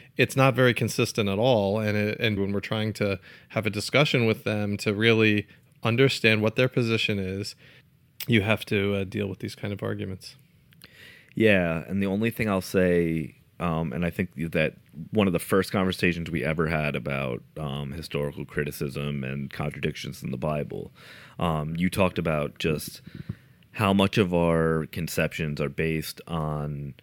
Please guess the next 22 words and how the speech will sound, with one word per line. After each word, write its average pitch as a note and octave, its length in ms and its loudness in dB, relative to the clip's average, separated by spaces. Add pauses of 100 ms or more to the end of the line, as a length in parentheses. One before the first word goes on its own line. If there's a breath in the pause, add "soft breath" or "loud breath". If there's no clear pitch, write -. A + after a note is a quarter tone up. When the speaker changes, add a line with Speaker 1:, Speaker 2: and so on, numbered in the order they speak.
(120)
Speaker 2:
tradition. D#2 600 -4 (720 loud breath)
So F2+ 560 4 (400 soft breath)
there F2+ 340 4
are F#2 60 4
these F#2 400 2 (100)
traditional G2+ 580 2
beliefs E2+ 800 -4 (320 soft breath)
that D#2+ 200 -4
go F2 160 4
back F2 300 2
to, D2+ 600 -2 (240)
some C#3 220 0
of F3+ 80 2
them D#3+ 160 4
even A#2 200 6
go F#2+ 140 6
back F#2 360 2
very D#2+ 480 0
early, C2+ 560 0 (480 soft breath)
but F2+ 240 2
are F2+ 120 0
not F#2 440 2